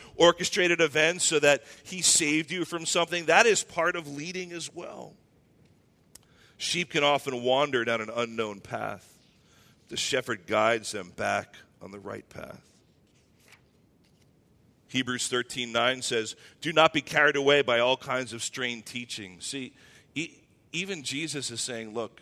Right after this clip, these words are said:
why don't you use my word that I have blessed you with to be a way that I can guide and direct you?" That's how the Lord does that. He uses his word, his word of truth to guide and direct us because the shepherd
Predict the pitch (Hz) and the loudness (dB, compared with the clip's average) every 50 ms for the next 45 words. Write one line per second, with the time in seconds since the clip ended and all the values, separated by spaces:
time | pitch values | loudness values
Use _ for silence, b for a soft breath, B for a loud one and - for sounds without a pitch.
0 | _ _ _ - 113 120 - 160 143 127 147 165 175 160 - 143 143 151 135 123 | _ _ _ -18 -14 -14 -12 -14 -14 -14 -14 -12 -12 -12 -12 -10 -8 -8 -8 -8
1 | 113 98 92 104 104 104 104 104 87 92 92 90 85 85 87 95 87 _ - - | -8 -8 -6 -4 -2 -2 -2 -4 -4 -6 -8 -8 -8 -10 -10 -12 -14 _ -12 -12
2 | 87 95 - - - - 87 85 82 82 80 - _ _ _ _ _ _ _ b | -12 -10 -12 -14 -16 -16 -18 -18 -18 -18 -20 -20 _ _ _ _ _ _ _ b
3 | b b b b b b b b b b b b b b b _ _ _ _ _ | b b b b b b b b b b b b b b b _ _ _ _ _
4 | _ - 160 151 120 165 180 180 170 147 139 139 143 151 131 139 131 131 131 - | _ -4 -4 -2 0 2 2 4 4 6 6 4 4 4 2 2 0 0 0 -4
5 | 120 117 104 113 110 117 131 135 135 131 113 - 110 101 113 131 160 - - 120 | -8 -8 -2 2 2 2 2 2 -2 -6 -8 -10 -8 -6 -4 -4 -6 -6 -10 -12
6 | 98 95 - 117 131 - - 110 - 135 131 127 131 131 135 - - 120 120 135 | -10 -8 -8 -8 -8 -8 -12 -14 -14 -16 -16 -14 -14 -14 -14 -14 -14 -16 -14 -14
7 | 131 - - - - - - _ _ _ b b b b b b b - - 117 | -14 -16 -16 -18 -20 -20 -20 _ _ _ b b b b b b b -16 -10 -6
8 | 127 139 139 135 147 123 123 127 113 101 98 95 113 120 123 127 123 117 104 95 | -6 -4 -4 -4 -6 -6 -6 -8 -8 -10 -6 -2 0 2 2 2 2 2 0 -2
9 | 87 - - b b b b b b - 131 131 - - - 208 180 139 - - | -4 -10 -20 b b b b b b -12 -10 -10 -10 -8 -8 -8 -6 -6 -4 -6
10 | - 185 185 180 156 120 123 117 120 139 143 151 160 160 151 151 139 120 123 117 | -4 -2 0 0 0 -2 -4 -8 -6 -2 2 2 4 4 2 0 -2 -4 -4 -2
11 | 113 120 139 160 - - 160 135 123 - - - B B B B B - 170 - | 0 0 0 -2 0 0 -2 0 0 0 -4 -4 B B B B B -2 0 2
12 | 190 180 160 135 165 - - - 208 196 202 - 208 202 190 180 160 151 B | 2 2 2 2 2 2 4 8 8 8 8 10 10 10 10 8 6 2 B